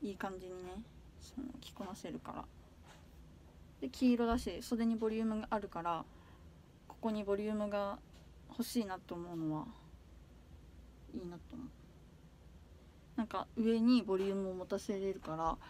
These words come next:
めっちゃ可愛いんじゃないかなと思う。よっ。ほい。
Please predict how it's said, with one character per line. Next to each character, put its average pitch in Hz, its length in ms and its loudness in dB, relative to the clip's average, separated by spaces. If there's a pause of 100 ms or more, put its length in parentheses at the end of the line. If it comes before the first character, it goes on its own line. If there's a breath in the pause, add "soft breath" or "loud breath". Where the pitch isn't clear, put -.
(260 loud breath)
め 180 80 2
っ 151 80 0
ち - 80 -2
ゃ 170 40 0
可 175 240 2
愛 226 120 6
い 202 40 2
ん 196 120 2
じ 151 80 -2
ゃ 151 40 0
な 165 100 0
い 160 40 -4
か 151 120 -4
な 190 100 -2
と - 180 -6
思 151 180 0 (1040)
う。 240 40 0
よ 185 60 0
っ。 - 20 -12 (800)
ほ 294 80 4
い。 247 60 0